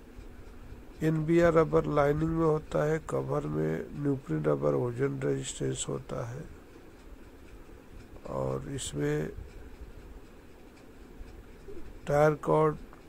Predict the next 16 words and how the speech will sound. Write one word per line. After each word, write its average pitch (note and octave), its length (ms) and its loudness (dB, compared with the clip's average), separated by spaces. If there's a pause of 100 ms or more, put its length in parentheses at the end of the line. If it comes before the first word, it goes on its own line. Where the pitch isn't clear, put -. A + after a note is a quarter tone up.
(1400)
या D3 120 -4 (140)
पॉलीकॉटन D#3 680 4 (100)
फैब्रिक C#3 420 0
का D3 220 0
रेनफोर्समेंट C#3 840 -2
यूज़ C3+ 260 -4
किया C3+ 260 -2
जाता B2+ 440 -4
है। A#2+ 180 -6 (1900)
इसको D3 320 -2 (140)
क्लैप्स E3+ 400 6
होने D#3 260 2
से D3 240 -2
बचाने C#3 580 0
के D3+ 180 -4
लिए, D#3 320 0